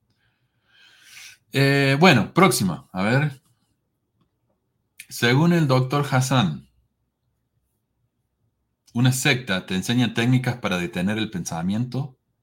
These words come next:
que paran la prueba de la realidad, deteniendo los pensamientos negativos y permitiendo solo pensamientos buenos. Rechazo del análisis racional, pensamiento crítico o crítica constructiva. A ver, A, negación racional,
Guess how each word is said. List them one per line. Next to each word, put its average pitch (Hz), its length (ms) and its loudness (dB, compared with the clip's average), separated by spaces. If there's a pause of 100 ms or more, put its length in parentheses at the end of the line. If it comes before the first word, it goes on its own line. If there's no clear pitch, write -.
(300)
que 175 100 -8
paran 156 300 2
la 107 120 -2
prueba 123 240 0
de 101 100 -2
la 85 120 -6
realidad, 82 540 -8 (320)
deteniendo 104 460 0
los 110 100 -2
pensamientos 104 560 -6
negativos 107 720 -6
y 101 100 -8
permitiendo 98 560 -4
solo 131 340 -2
pensamientos 95 600 -6
buenos. - 640 -14 (400)
Rechazo 123 580 0
del 98 180 0
análisis 95 540 -4
racional, 107 680 -4
pensamiento 101 680 -6
crítico 143 760 -4
o 127 360 -4 (120)
crítica 107 600 -6 (260)
constructiva. - 840 -10 (1200)
A 104 140 0
ver, 78 240 -4
A, - 360 2
negación 135 640 4
racional, 120 720 0